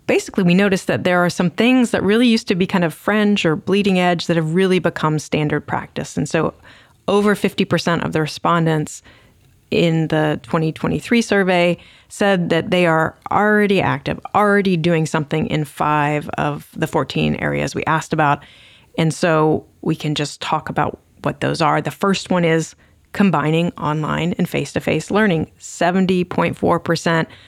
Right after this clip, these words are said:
uh, are already doing something with combining online and face-to-face. And I think covid probably had to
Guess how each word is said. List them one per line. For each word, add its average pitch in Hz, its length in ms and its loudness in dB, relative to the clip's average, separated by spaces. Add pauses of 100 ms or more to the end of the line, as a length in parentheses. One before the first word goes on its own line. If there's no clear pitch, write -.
(460)
uh, 147 260 0
are 156 220 0
already 156 440 0 (140)
doing 156 360 0
something 143 600 -4 (100)
with 160 480 -2
combining 151 480 -2
online - 400 -2
and 139 140 -4
face-to-face. - 720 -6
And 139 180 -4 (500)
I - 60 -4
think 165 220 -2
covid 180 260 2
probably 170 260 0
had 165 220 0
to 165 300 2